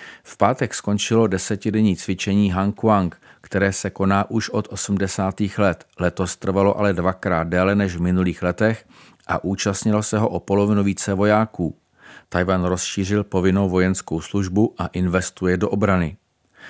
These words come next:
Na čtvrtek připadla zvláštní civilní část výcviku, které se účastnili obyvatelé hustě obydleného severu. Tajvanci uvádějí, že je zaujal izraelský případ rozvinutého systému civilní obrany,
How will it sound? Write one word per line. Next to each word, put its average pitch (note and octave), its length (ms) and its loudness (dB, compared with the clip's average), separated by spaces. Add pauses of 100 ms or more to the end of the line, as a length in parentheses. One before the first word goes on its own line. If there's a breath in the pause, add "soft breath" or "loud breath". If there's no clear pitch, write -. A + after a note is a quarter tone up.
(240 loud breath)
Na F#2+ 160 2
čtvrtek - 580 -6
připadla G2+ 680 0
zvláštní F#2+ 800 0
civilní G#2 520 2
část E2+ 380 -2
výcviku, F2+ 540 -2
které F2+ 380 -4
se - 160 -6
účastnili G2 640 -2
obyvatelé F#2+ 600 0
hustě E2+ 360 -6
obydleného F#2 640 0
severu. F#2+ 480 0 (420 loud breath)
Tajvanci A#2 460 0
uvádějí, G2 600 2
že G2+ 100 -2
je F#2+ 100 2
zaujal F#2 460 0
izraelský F#2+ 580 -2
případ - 480 -2
rozvinutého F#2+ 760 0
systému F#2 560 0
civilní F#2 480 0
obrany, G2 460 2